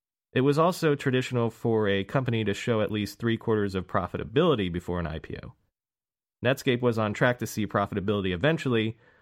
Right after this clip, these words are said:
but not until the end of the year. Then there was the fact that only six months earlier, the company had come close to running out of money.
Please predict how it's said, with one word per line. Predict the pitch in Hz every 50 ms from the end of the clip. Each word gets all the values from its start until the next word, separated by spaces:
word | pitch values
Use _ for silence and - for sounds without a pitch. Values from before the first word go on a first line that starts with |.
| _ _ _ -
but | 107 101 92
not | 117 120 123 123
until | 123 117 - 117 110
the | 104 101
end | 104 104 98
of | 85
the | 85 87
year. | 90 120 135 110 - - - _ _ _ _ _ _ _ _ _ _ _ _ _ _ _ _ _ _ _ _ _ _ _ _ _ _ _ _ _ _ _ _ -
Then | 143 156 180 190
there | 185 180
was | 165 147 135
the | 135
fact | - - 127 127 127 - -
that | 117 110 107 107 -
only | - 123 131 131 123 117 110
six | - - - 165 165 - -
months | 156 139 127 123 - -
earlier, | 123 135 139 135 117 90 76 85 98 107
the | 113 107
company | - 123 117 117 113 110
had | 104 101 101
come | - 113 110
close | - - 107 104 -
to | - 104
running | 101 110 107 104 101
out | 98 92
of | 90 90
money. | 110 131 139 107 82 73